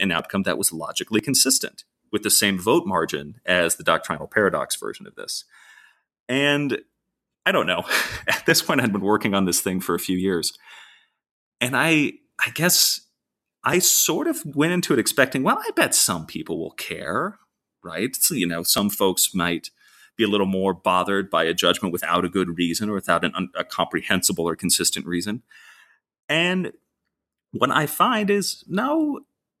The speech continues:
support for the court, uh, support for the decision, um, was not affected by the quality of the court's reasoning, that it's this outcome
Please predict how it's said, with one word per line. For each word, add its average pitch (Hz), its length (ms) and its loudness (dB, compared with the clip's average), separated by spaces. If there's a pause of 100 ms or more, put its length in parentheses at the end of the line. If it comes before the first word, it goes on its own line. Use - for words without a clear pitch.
(560)
support - 800 0
for - 200 0
the 117 80 -2
court, 165 600 -2 (260)
uh, 60 300 -2 (1120)
support 139 540 0
for 107 480 2
the - 100 -6
decision, 147 640 0 (560)
um, 92 480 0 (400)
was 117 160 2
not 117 260 2
affected - 540 -4 (160)
by 98 100 4
the 90 60 0
quality 85 340 0
of 76 60 -4
the - 80 -8
court's - 320 -10
reasoning, 76 380 -8
that 95 180 2
it's 92 180 2
this - 320 0
outcome - 760 -2